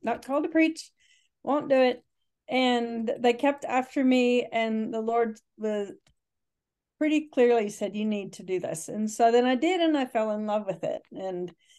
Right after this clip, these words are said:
so then I studied preaching and had my orders changed to ordained elder, which means I have a call to preach.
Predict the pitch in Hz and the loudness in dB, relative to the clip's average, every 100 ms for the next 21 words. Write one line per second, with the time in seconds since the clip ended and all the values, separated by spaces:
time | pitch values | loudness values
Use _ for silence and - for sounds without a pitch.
0 | _ _ - 269 262 302 349 330 - 226 | _ _ 0 4 6 8 8 4 4 2
1 | 226 220 226 220 220 - - 240 233 233 | 2 0 -6 -10 -12 -14 0 4 4 0
2 | 214 - 320 302 - 277 247 240 - 202 | -6 -6 -4 -4 -2 0 0 -2 -4 -4
3 | 202 202 - - _ _ _ - 220 226 | -6 -8 -12 -20 _ _ _ -6 -2 0
4 | 214 214 233 240 226 - 220 214 214 - | 0 2 2 0 -4 -6 -4 -4 -6 -10
5 | 220 202 196 190 208 196 202 208 208 - | -8 -6 -8 -6 -4 -4 -4 -6 -6 -2
6 | 247 302 214 196 254 285 _ _ _ _ | 2 2 0 -2 -4 -6 _ _ _ _
7 | 226 220 226 220 220 214 - 233 285 214 | -16 -8 -6 0 0 0 -2 -2 -2 -6
8 | 233 | -8